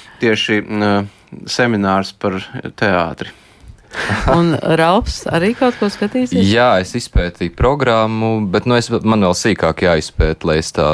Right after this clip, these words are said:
Speaker 3: skaidri arī saprastu, kad es uz kaut ko tieku, jo tie, tie laiki ir tik, cik viņi arī ir šobrīd. Nu, trešā kursā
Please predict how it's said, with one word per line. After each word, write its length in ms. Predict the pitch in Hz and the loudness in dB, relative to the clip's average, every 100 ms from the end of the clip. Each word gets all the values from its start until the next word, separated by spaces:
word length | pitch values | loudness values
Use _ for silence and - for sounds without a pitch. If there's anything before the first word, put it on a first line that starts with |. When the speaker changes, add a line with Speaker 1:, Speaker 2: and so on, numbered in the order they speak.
| 76 | 0
Speaker 3:
skaidri 460 | - 90 92 85 | 0 2 2 2
arī 100 | 80 82 | 0 0
saprastu, 440 | 104 98 - - | 0 -2 -4 -4
kad 160 | 98 - | -4 -4
es 100 | - | -12
uz 60 | |
kaut 240 | - 92 90 | -4 -2 0
ko 140 | 95 | -2
tieku, 500 | - 113 80 76 - | 0 0 2 0 0
jo 220 | 85 82 | 2 2
tie, 180 | 82 85 | 2 -2
tie 220 | 82 95 90 | 0 2 2
laiki 440 | 92 95 101 107 | 4 2 0 -2
ir 100 | 92 | -2
tik, 160 | - - | -4 -6
cik 240 | - - | -6 -2
viņi 160 | 80 80 | 0 2
arī 100 | 82 98 | 2 2
ir 60 | 90 | 0
šobrīd. 520 | - 73 73 76 76 | 0 -2 0 0 2
Nu, 300 | 110 110 98 | 2 2 0
trešā 340 | 104 117 104 95 | -2 0 0 0
kursā 340 | 107 - 95 | -4 0 2